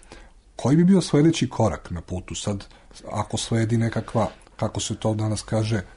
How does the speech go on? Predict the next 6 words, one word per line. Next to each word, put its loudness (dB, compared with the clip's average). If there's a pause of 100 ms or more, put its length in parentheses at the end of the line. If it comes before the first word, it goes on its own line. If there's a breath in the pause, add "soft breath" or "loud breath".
(120)
translacija -2 (680 loud breath)
u -2
kliniku 2 (540)
vaših -2
bazičnih -2
istraživanja, -4